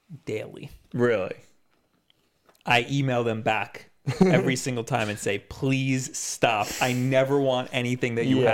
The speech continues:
Speaker 1: have." This, I hope he gets sued.
Speaker 2: Yeah.
Speaker 1: With, fr-, I hope, I hope they, they r-, run him into the ground. This is terrible.
Speaker 2: Yeah.
Speaker 1: Uh, Lewis says he's gonna get sued by Apple and Sony. Congrats. Why Apple?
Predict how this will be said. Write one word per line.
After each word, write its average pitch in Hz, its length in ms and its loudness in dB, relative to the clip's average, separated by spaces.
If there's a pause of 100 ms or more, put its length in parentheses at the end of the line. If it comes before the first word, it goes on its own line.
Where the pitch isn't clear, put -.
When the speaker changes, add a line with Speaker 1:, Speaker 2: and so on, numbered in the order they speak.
(120)
Speaker 1:
have." - 260 -6 (1600)
This, 156 480 -2 (1000)
I 147 80 2
hope 156 200 2
he 143 60 -4
gets 131 220 -2
sued. 120 340 -2 (360)
Speaker 2:
Yeah. 110 420 2 (140)
Speaker 1:
With, 131 300 0
fr-, 123 160 -2 (140)
I 127 60 -4
hope, 131 320 -2
I 131 120 2
hope 143 240 -2 (160)
they, 127 240 0
they 120 160 -2
r-, 120 280 -4
run 135 300 0
him 117 80 -4
into 113 140 -4
the 101 80 -4
ground. 98 340 -6
This 117 140 -8
is 101 100 -12
terrible. - 400 -10 (100)
Speaker 2:
Yeah. 104 320 2 (1900)
Speaker 1:
Uh, 120 300 4
Lewis 190 340 0
says 120 400 0
he's 170 120 -2
gonna 147 140 0
get 110 140 0
sued 143 200 -2
by 117 120 -2
Apple 107 340 0
and 123 140 -4
Sony. 101 340 -6
Congrats. 131 420 -6
Why 156 140 2
Apple? - 380 -10